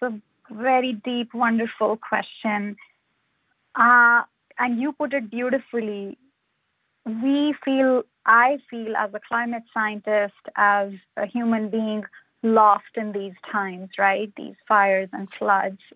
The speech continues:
and people, beloved people getting hurt. Uh, we need, uh, I, I wouldn't have used this word if you hadn't posed the question the way you posed it.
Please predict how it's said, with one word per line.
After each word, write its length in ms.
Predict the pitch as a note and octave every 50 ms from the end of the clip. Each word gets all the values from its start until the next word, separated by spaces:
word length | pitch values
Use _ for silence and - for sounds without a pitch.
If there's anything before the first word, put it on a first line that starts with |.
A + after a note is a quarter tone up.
| -
and 280 | - F#3+ F#3+ G3 G3+ G3+ _ - _ _ _ _ _ _ -
people, 640 | C4+ C4 A#3+ - - A#3 A3+ A3 A3 G#3+ A3 G#3 - _ - G3
beloved 480 | G3+ A3+ G#3+ G#3 G#3 F#3+ G#3 G3+ F#3+ -
people 380 | - G#3+ G3 - G#3 G3+ G3+ G3+
getting 340 | F#3+ F#3 F#3 F#3 F#3 F#3+ F#3+
hurt. 320 | - - G3+ F#3+ - - - - _ _ - - - - - - _ _ _ -
Uh, 520 | B3 A#3+ A#3 A3+ A3+ A3+ A3 A3 A3 A3+ - _ _ _ _ _ -
we 180 | B3 B3+ C4+
need, 520 | C4 C4 C4 C4+ C#4 D4 D4 D4 B3 A#3 - _ _ _ _ _ _ _ _ _ _ _ _ _ _ _ _
uh, 140 | - - - - _ _ _ _ - - - _ _ _ _ _ _ _ _ _ -
I, 220 | B3 B3+ B3+ B3 - -
I 100 | - B3
wouldn't 320 | A#3+ G#3+ C4+ B3 C4+ C4
have 160 | B3 B3+ A#3+ A3+
used 320 | A#3 A#3+ B3 B3 G#3+ -
this 140 | A#3 A3+ A3+ -
word 240 | C4 D4 E4 F#4 C#4+
if 120 | B3+ C4 -
you 80 | A3+
hadn't 360 | A3+ A3 A3 G#3+ A3 A3 A3
posed 260 | - C4 D4 D#4+ C#4+ A#3+
the 80 | A#3+
question 440 | A#3 - - A3 - - - A3+ A3
the 100 | A3 G#3+
way 180 | G#3 G#3+ G#3 G#3
you 140 | G3+ G#3
posed 480 | G#3 - - - D#4+ F4+ F#4 D4+ - -
it. 180 | G#3+ F3+ -